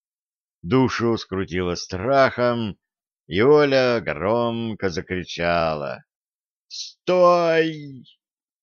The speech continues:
Наклонилась вперёд, вцепилась пальцами в Юре на плечо. К счастью, водителю не пришло в голову спрашивать, что случилось.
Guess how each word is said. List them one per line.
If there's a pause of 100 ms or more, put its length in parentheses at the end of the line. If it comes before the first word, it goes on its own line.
(240)
Наклонилась
вперёд, (280)
вцепилась
пальцами
в
Юре
на
плечо. (1000)
К
счастью,
водителю (320)
не
пришло
в
голову
спрашивать,
что
случилось.